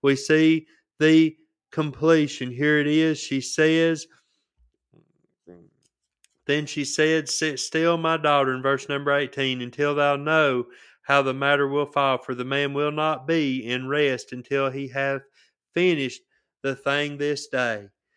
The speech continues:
I'm glad our Savior is sitting at the right hand of the Father. He's working. He's forever interceded. He's forever there. He's not, not took a rest. He's not quit doing the work of the Redeemer.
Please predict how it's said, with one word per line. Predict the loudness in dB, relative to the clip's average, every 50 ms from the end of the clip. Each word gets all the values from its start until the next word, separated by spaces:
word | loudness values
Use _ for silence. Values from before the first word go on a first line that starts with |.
| _ _ _ _ _ _ -2
I'm | -2 -2 0 0 0
glad | 0 2 4 4 4 4 4
our | 2 2 0 -2
Savior | -4 -4 -2 0 0 0 0 0 -2 -4 -6
is | -6 -2 0
sitting | 0 0 0 0
at | -6 -8 -6 -6
the | -2
right | 0 0 0 0 -2 -4
hand | -4 -4 -4 -4 -4
of | -6 -6
the | -8 -6
Father. | -4 -2 0 2 2 2 0 0 -2 -2
He's | -2 -2 -4 -4 -4
working. | -2 0 2 2 2 0 -2 -6 -6
He's | -6 -6 -6 -8
forever | -6 -4 -2 0 0 0 0 0 -2 -2 -2
interceded. | -2 -4 -6 -6 -6 -6 -6 -6 -6 -4 -4 -4 -4 -4 -6 -6 -8 _ _ _ _ _ _ _ _ _ _ _ _ _ -2
He's | 0 0 0 -2
forever | -2 0 2 2 2 2 0 -2 -4 -2
there. | 0 0 2 0 0
He's | -2 -4 -4 -4 -4
not, | -2 -2 -2 -2 -4 -6 _ _ _ _ _ _ _ -2
not | 0 0 0 -2 -2
took | -2 -2 -2 0 -2
a | -4 -2
rest. | 0 0 0 2 2 0 0 -2 -4 -6
He's | -4 -4 -4 -6 -12 -16 _ _ _ _ _ _ _ -6
not | 0 2 4 4 2 0 -4
quit | -10 -8 -4 -2 2 2 4 2 2 0 -4 -8 _ _ _ _ _ _ _ _ _ _ -4
doing | -2 0 0 -2 -2 -4
the | -2
work | 0 2 2 2 2 0 -4
of | -6 -4
the | -4 -4
Redeemer. | -4 -4 -4 -4 -4 -4 -6 -8 -8 -10 -10 -12 -14